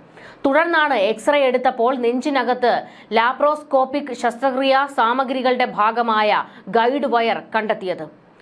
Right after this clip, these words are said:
തുടർന്ന് എക്സ്റേയുമായി ഡോക്ടർ രാജീവ് കുമാറിനെ യുവതി സമീപിച്ചു. ഡോക്ടർ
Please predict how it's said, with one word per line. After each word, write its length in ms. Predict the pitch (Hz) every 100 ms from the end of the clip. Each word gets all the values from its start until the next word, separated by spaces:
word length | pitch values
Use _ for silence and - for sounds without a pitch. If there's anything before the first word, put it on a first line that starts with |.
| - - -
തുടർന്ന് 300 | 269 294 302
എക്സ്റേയുമായി 680 | 277 311 302 294 285 277
ഡോക്ടർ 420 | 277 254 254 277 247
രാജീവ് 420 | 240 262 269 311
കുമാറിനെ 680 | 285 262 254 240 226 165 170
യുവതി 460 | 214 247 233 156 -
സമീപിച്ചു. 500 | - 202 190 170 143 - - - - - 196
ഡോക്ടർ 420 | 226 247 302 302